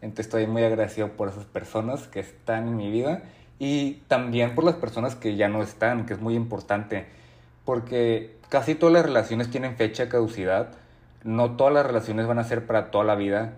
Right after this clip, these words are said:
Sí, sí, súper padre, a toda madre, pero no todas van a quedarse. Algunas solo vienen por un momento en nuestra vida a enseñarnos algo o a mostrarnos algo de nosotros donde tenemos que trabajar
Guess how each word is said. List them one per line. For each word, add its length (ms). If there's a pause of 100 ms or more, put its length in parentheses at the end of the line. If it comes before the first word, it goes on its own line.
Sí, 180
sí, 480 (320)
súper 440
padre, 260
a 120
toda 180
madre, 480 (320)
pero 200
no 380
todas 760
van 200
a 80
quedarse. 560 (480)
Algunas 320
solo 240
vienen 400
por 140
un 160
momento 380
en 40
nuestra 300
vida 320
a 80
enseñarnos 580
algo 320
o 100
a 40
mostrarnos 680 (380)
algo 280
de 40
nosotros 560
donde 180
tenemos 360
que 140
trabajar 640